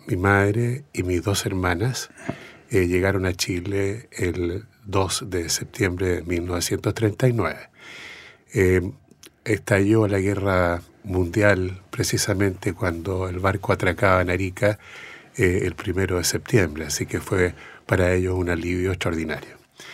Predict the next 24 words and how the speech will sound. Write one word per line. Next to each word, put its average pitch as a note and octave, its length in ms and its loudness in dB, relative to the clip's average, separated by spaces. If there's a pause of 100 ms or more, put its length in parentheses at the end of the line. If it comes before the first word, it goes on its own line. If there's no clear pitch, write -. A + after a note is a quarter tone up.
(560)
Eh, G2+ 240 6
mi A2+ 140 4
padre, C3+ 720 4
eh, F#2 240 0
excombatiente G2 1040 0
en F#2 100 -2
la F2+ 100 0
Guerra F2+ 260 0
Civil F2+ 280 -2
Española, A2+ 800 2
era F#2 240 -2
un E2+ 160 -4
republicano, F#2+ 960 0 (600)
eh, F2+ 260 0
bastante F#2+ 880 0
liberal G#2 800 2
en F#2 120 -4
su - 160 -4
pensamiento, F#2+ 880 0 (640)
y G2+ 500 2 (120)
llegado A#2 340 4
a G#2+ 60 2
Chile, A#2+ 640 0
eh, G2 400 -4